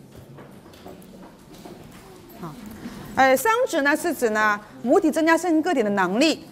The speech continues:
啊。那么藻类的生殖方式呢可以分成呢三大类啊：营养生殖、无性生殖和有性生殖。啊，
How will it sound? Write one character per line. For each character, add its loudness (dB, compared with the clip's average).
啊。 -6
那 0
么 6
藻 2
类 -4
的 2
生 -2
殖 -2
方 2
式 -4
呢 2
可 0
以 6
分 2
成 -2
呢 0
三 2
大 6
类 0
啊： 0
营 4
养 6
生 0
殖、 -4
无 -2
性 4
生 0
殖 0
和 2
有 4
性 2
生 2
殖。 -4
啊， 0